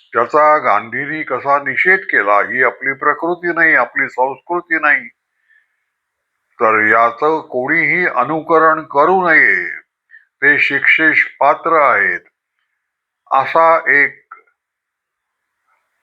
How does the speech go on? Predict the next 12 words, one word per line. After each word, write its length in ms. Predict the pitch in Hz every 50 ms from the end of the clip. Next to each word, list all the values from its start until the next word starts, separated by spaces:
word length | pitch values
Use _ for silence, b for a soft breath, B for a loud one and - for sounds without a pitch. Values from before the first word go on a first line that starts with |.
| _ _ -
किस्सा 800 | - 107 104 - - 160 - - - 147 107 87 82 - - - _ _ _ _
मी 200 | - 117 143 147
सांगितला. 720 | 135 - - 107 101 98 101 107 104 101 - 92 87 85 87 - - - _ _ _ _ b b b b b b _ -
त्यावर 360 | 143 139 143 165 185 196 190
प्रतिक्रिया 800 | 185 190 - 151 139 - - 180 175 - - 165 165 165 156 160
देताना 560 | 147 139 123 120 - 135 135 135 139 135 131
काही 440 | 127 - - 107 104 110 120 127 117
श्रोत्यांनी, 960 | - - - 107 107 107 107 - - 117 120 117 117 110 101 92 87 87 95 - _ _ _ _ _ b b b b b b b _ _ _ -
"तुम्हाला 800 | 127 110 113 127 127 127 127 127 127 127 127 127 131 127 127 131 127 - _ -
फडके 340 | 113 107 104 - - 185 190
म्हणायचंय 480 | 170 151 135 127 117 107 - 113 110
का?" 540 | 101 - 104 107 107 104 101 104 101 98 95